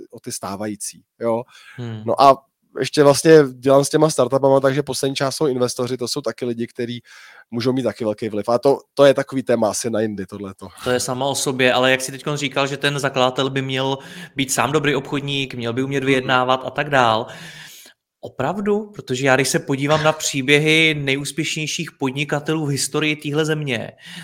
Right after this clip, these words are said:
Speaker 2: tak
Speaker 1: Mhm.
Speaker 2: jsou to velmi často introverti, velmi často jsou to třeba lidé z technických oborů
Speaker 1: Mhm.
Speaker 2: a vlastně nevím, jestli jsou to dobří obchodníci. Opravdu musí být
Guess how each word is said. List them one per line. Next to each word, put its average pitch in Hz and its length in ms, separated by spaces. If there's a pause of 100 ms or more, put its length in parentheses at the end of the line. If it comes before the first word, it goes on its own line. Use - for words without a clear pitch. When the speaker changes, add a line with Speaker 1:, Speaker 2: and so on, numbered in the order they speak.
Speaker 2:
tak 123 100
Speaker 1:
Mhm. 120 100
Speaker 2:
jsou 151 140
to 143 400
velmi 139 260
často 165 260
introverti, 113 720 (400)
velmi 135 340
často 151 300
jsou 151 180
to 156 80
třeba 143 280
lidé 143 360
z - 120
technických 147 540
oborů 139 640 (360)
Speaker 1:
Mhm. 120 120
Speaker 2:
a 131 480 (440)
vlastně 131 380
nevím, 147 260
jestli 151 180
jsou 147 140
to 165 100
dobří 143 380
obchodníci. 123 640
Opravdu 139 340
musí 175 340
být 220 180